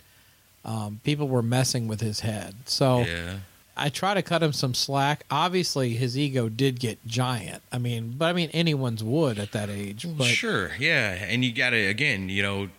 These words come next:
Speaker 2: twenty-some years old. You know, it's easy
Speaker 1: Yeah.
Speaker 2: for us old guys to look at it and be like, "Well, you should have done this, or you should have done that." You know,
Speaker 1: Right.
Speaker 2: we've lived our lives, and I'm sure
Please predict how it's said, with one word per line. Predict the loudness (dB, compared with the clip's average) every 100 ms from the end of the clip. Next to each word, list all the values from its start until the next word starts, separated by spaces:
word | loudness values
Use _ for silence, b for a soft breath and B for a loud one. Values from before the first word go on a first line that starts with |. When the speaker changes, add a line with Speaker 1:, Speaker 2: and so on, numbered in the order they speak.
| -8
Speaker 2:
twenty-some | -2 2 2 2 2 2
years | 2 2 2 2
old. | 0 -2 -6 -14 -20 -12
You | -8
know, | -4 -4
it's | 0
easy | 2 2 0
Speaker 1:
Yeah. |
Speaker 2:
for | -2 -2
us | 0 2
old | 2 0 0
guys | 0 0 0
to | -2
look | 0 0
at | 0
it |
and | -2
be | -2
like, | -4 -4
"Well, | -2 -2
you | 0
should | 0 0
have | -2
done | -4
this, | -4 -4 -4
or | -4
you |
should | -4 -4
have | -2
done | -2 -2
that." | 0 0 0
You | -2
know, | -2
Speaker 1:
Right. | -2
Speaker 2:
we've | 0 0 2
lived | 0 2
our | 0 0
lives, | 0 0 -2 -2
and |
I'm | 0
sure | 0 2 0